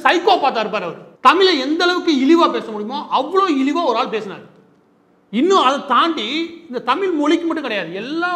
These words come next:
மொழிக்கும் முன்னோர்கள் அந்த மொழிக்கான பங்களிப்பும் கொடுத்துருப்பாங்க. அந்த விதமா நமக்கு இலக்கணம்னு ஒண்ணு இருக்குன்னா அதுக்கு தொல்காப்பியர் தான் காரணம். தொல்காப்பியர்லாம் ஒரு ஆரிய அடிமை, ஒரு முட்டாள்ன்ற விதமா அவர் விமர்சனம் பண்ணிப்பாரு. திருக்குறள் இருக்கு பாருங்க,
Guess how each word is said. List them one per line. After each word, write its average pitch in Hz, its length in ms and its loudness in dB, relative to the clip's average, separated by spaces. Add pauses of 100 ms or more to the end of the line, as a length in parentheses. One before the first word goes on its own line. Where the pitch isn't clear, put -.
மொழிக்கும் 294 360 -6
முன்னோர்கள் 285 440 -6
அந்த 233 160 -10
மொழிக்கான 302 460 -6
பங்களிப்பும் 247 400 -8
கொடுத்துருப்பாங்க. 185 420 -10 (480)
அந்த 269 240 -4
விதமா 339 220 -2 (100)
நமக்கு 339 280 -6 (140)
இலக்கணம்னு 339 460 -4
ஒண்ணு 247 140 -6
இருக்குன்னா 247 340 -8
அதுக்கு 226 240 -8 (200)
தொல்காப்பியர் 240 500 -4
தான் 196 140 -10
காரணம். 160 260 -10 (480)
தொல்காப்பியர்லாம் 311 840 2 (260)
ஒரு 254 100 2 (140)
ஆரிய 294 280 2
அடிமை, 247 300 -4 (120)
ஒரு 208 160 -6
முட்டாள்ன்ற 311 520 0
விதமா 254 200 -6
அவர் 233 160 -8
விமர்சனம் 247 280 -8
பண்ணிப்பாரு. 151 280 -14 (500)
திருக்குறள் 330 420 0
இருக்கு 220 200 -8
பாருங்க, 240 200 -4